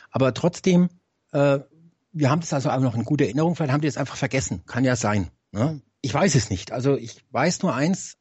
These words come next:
äh, Big Brother wird eigentlich, wenn wir's jetzt genau nehmen, schon seit der siebten Staffel immer schlechter,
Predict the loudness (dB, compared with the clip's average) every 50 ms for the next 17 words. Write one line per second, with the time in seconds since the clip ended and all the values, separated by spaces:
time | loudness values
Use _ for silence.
0 | _ -4 0 0 2 2 0 0 -4 -10 _ _ _ _ -2 -2 0 2 0 2
1 | 4 4 4 2 2 0 -2 -2 -2 -2 0 0 0 0 0 0 -2 -8 -16 -20
2 | _ _ 0 2 4 4 4 2 0 -2 0 0 2 4 4 4 6 6 6 6
3 | 6 4 2 2 2 0 0 0 0 0 0 0 0 -2 -4 -4 -8 -2 0 0
4 | 0 0 -2 -2 -2 0 0 0 0 -2 -2 -2 0 2 4 4 4 2